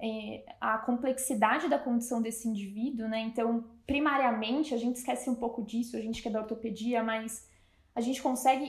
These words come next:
entender a condição hemodinâmica, né, desse paciente, primeiro de tudo, é o primordial, e a partir daí você vai entender o que que é possível fazer da parte musculoesquelética.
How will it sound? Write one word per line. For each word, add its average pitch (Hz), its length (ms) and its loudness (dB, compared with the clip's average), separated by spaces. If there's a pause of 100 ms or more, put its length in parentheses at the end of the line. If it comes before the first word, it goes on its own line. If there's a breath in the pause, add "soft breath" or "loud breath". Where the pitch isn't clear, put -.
entender 262 540 2
a 359 80 4
condição 247 680 0
hemodinâmica, 277 1000 0
né, 247 200 -2
desse - 200 -4
paciente, 233 720 -6
primeiro 233 460 0
de 240 140 -4
tudo, 247 340 -4
é 214 80 0
o 208 60 -6
primordial, 226 920 -2
e 233 80 4
a 226 60 6
partir 233 400 4
daí 240 280 4
você 269 220 -4
vai 240 140 0
entender 240 340 0
o 247 40 -4
que 240 100 -6
que - 100 -12
é 277 40 -4
possível 254 420 -4
fazer 226 300 -4
da 220 80 2
parte 226 340 -2
musculoesquelética. 226 1000 -4